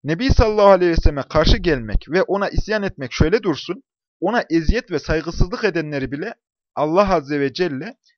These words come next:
bu teminden beri okuduğumuz ayetlerde çok sert bir şekilde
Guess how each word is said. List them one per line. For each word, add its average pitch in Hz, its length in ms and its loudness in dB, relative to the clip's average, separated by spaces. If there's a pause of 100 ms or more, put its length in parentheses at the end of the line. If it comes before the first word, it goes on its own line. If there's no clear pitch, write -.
(120)
bu 175 340 -2
teminden 160 400 -6
beri 151 140 0
okuduğumuz 160 480 -8
ayetlerde 127 680 -4 (240)
çok - 260 2
sert - 340 -4 (100)
bir 143 100 -4
şekilde 156 560 -6